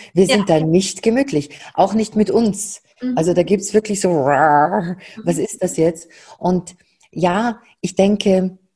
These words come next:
Speaker 1: es ist schade, aber es scheint wohl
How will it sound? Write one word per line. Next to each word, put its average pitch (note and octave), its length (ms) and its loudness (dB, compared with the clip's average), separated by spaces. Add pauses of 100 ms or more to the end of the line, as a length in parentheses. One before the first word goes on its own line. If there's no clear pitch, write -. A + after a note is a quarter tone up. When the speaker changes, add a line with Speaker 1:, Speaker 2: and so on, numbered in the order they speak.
(460)
Speaker 1:
es F#3+ 160 0
ist - 380 -4
schade, G#3 560 2
aber F3 240 2
es E3 140 -4
scheint F#3 320 0
wohl F#3 360 -2